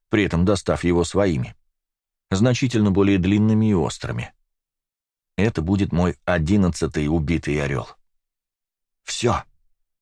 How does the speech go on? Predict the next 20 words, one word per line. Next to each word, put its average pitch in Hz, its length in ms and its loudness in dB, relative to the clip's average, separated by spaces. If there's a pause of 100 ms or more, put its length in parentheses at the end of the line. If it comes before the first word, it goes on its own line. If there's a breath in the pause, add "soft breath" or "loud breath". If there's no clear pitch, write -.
(180)
Волна 95 340 2
воздуха 98 420 4
от 85 80 -2
распахнутых 98 720 0
крыльев 107 440 2
бьёт 85 360 2
меня 107 200 4
в - 60 -8
спину. 76 400 -4 (1000)
Прыжок 92 400 2
в - 60 -10
сторону 95 360 2
с 82 80 -6
перекатом, 98 600 2 (480)
вниз 131 260 2
по 113 140 0
склону 117 360 2
это 98 140 -2
получается 95 540 0
быстро. - 420 -8